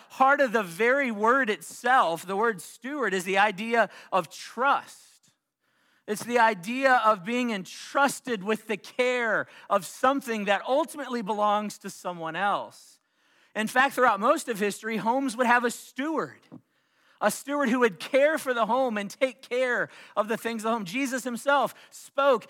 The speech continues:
in parables and told about the stewards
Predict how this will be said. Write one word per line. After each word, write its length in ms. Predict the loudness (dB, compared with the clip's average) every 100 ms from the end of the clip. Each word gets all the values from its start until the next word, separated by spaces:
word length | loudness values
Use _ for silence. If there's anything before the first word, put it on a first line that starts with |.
| -6
in 160 | -4 -2
parables 580 | 2 4 4 2 -2 -2
and 100 | -2
told 200 | 2 2
about 180 | 2
the 60 | -2
stewards 920 | -14 -10 -6 -2 -2 -2 -6 -16 -20